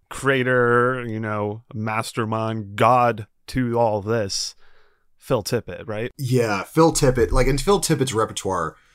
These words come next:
Speaker 2: for stop motion animation and I guess kind of just being, like, the kind of the puppet <laughs> master for a lot of stuff
Speaker 1: A lot
Speaker 2: is
Speaker 1: of visual effects stuff.
Speaker 2: fucking huge.
Speaker 1: Yes. I mean, you look at his, look at his resume. He's got some good stuff. Just name a few. Would be like,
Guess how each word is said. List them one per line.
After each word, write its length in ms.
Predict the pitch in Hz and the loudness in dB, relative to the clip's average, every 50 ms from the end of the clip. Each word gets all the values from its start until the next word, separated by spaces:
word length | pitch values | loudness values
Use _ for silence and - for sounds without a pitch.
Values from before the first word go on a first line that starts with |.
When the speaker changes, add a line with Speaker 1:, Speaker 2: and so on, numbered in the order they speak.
| _ - | _ -18
Speaker 2:
for 220 | - - 107 98 | -8 -6 -4 -4
stop 240 | - - 127 117 107 | 0 0 0 0 0
motion 240 | 117 107 101 110 104 | -2 -4 -4 -4 -4
animation 640 | 95 90 90 90 90 92 - - 92 85 82 85 - - | -4 -4 -4 -6 -4 -4 -4 -4 -6 -6 -8 -10 -10 -10
and 500 | 82 85 85 85 85 82 80 80 76 - - - - | -10 -8 -8 -8 -8 -8 -8 -10 -10 -12 -14 -12 -12
I 60 | 95 | -8
guess 240 | 87 104 104 101 - | -6 -4 -4 -4 -4
kind 160 | - 104 95 | -6 -6 -8
of 60 | 90 | -8
just 180 | 85 95 - - | -8 -10 -8 -6
being, 220 | 101 98 95 92 | -4 -4 -4 -4
like, 200 | 95 92 85 82 - | -4 -6 -6 -6 -6
the 80 | 95 | -8
kind 180 | - - 107 92 | -8 -8 -8 -8
of 60 | 80 | -8
the 60 | 82 | -10
puppet 320 | 82 - - 104 - - - | -10 -8 -8 -8 -6 -8 -8
<laughs> 0 | |
master 440 | 95 92 - - - - - 147 131 | -8 -4 -2 0 2 2 4 4 4
for 260 | 131 - - - 160 143 | 2 0 2 4 4 4
a 40 | |
lot 280 | 117 113 - 123 135 120 | 4 4 2 2 2 2
of 60 | 117 - | 2 0
stuff 260 | - - - 110 92 | 0 0 2 2 2
Speaker 1:
A 40 | 117 | 2
lot 160 | 131 156 165 | 4 6 6
Speaker 2:
is 40 | 175 | 6
Speaker 1:
of 60 | 147 139 | 6 4
visual 280 | 160 139 147 147 139 123 | 2 2 4 4 4 4
effects 380 | - - - 123 127 - - | 2 2 0 0 0 0 0
stuff. 180 | - 185 170 135 | 2 4 4 4
Speaker 2:
fucking 220 | - 127 104 98 | 4 2 0 0
huge. 520 | 98 - - 101 92 82 78 76 65 120 123 | -2 -4 -2 -2 -2 -2 -2 -4 -4 0 0
Speaker 1:
Yes. 340 | 131 101 95 - - - - | 0 0 0 -4 -10 -10 -6
I 80 | 120 117 | -6 -4
mean, 360 | 123 131 127 123 120 117 123 | -2 -2 -2 -2 -2 -4 -4
you 180 | 131 135 135 135 | -4 -2 -2 0
look 200 | 139 143 139 - | 2 0 2 4
at 180 | 147 139 131 120 | 4 4 4 4
his, 580 | 135 131 127 123 120 117 - - - - - - | 4 4 4 4 2 2 0 -2 -2 -4 -6 -4
look 160 | 202 214 202 202 | -2 0 2 2
at 60 | 190 | 4
his 140 | 190 160 160 | 4 4 6
resume. 480 | 160 151 131 151 147 147 143 139 139 127 | 4 4 4 2 2 2 2 2 2 0
He's 160 | 143 151 139 | 0 0 2
got 200 | - 147 139 123 | 2 2 2 2
some 120 | - 135 123 | 0 -2 0
good 160 | 131 127 117 - | 0 0 0 -2
stuff. 320 | - - 135 120 117 - | 0 2 4 4 2 2
Just 220 | - 147 131 - | -2 -4 -4 -2
name 140 | 143 139 131 127 | -4 -4 -2 -4
a 40 | |
few. 200 | 120 - 131 127 | -4 -2 0 2
Would 100 | 127 123 | 2 2
be 120 | 113 120 120 | 0 0 0
like, 160 | 120 117 113 | 0 -2 -2